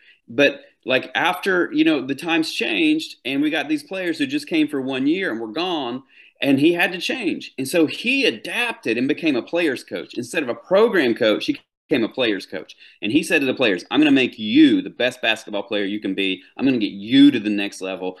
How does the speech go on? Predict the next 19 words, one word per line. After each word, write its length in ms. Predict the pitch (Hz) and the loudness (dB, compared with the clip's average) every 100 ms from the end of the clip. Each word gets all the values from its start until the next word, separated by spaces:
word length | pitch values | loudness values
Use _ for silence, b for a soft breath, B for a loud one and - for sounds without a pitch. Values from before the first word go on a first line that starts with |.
| B | B
I'm 160 | 110 127 | 0 2
gonna 100 | 120 | 4
use 220 | 113 107 | 2 0
all 260 | - 127 127 | 0 -2 0
my 120 | 117 | -4
talents 420 | 123 117 120 113 | -4 -2 -2 -4
and 100 | 98 | -2
resources 560 | 107 107 113 104 - 101 | -2 -2 -4 -4 -6 -8
to 100 | 107 | -6
help 260 | 104 95 - | -4 -4 -6
you. 540 | 104 117 139 120 92 | -6 4 6 6 4
And 160 | 98 113 | 0 -2
in 120 | 117 | 0
that 280 | 110 - _ | -2 -6 _
process, 640 | 143 170 139 104 85 - b b _ | 0 0 0 -2 -2 -8 b b _
you're 520 | - 87 104 135 135 | -18 -4 4 6 6
gonna 200 | 104 101 | 4 2
help 200 | 92 87 | 0 -2
me, 320 | 101 92 73 | -2 -2 -4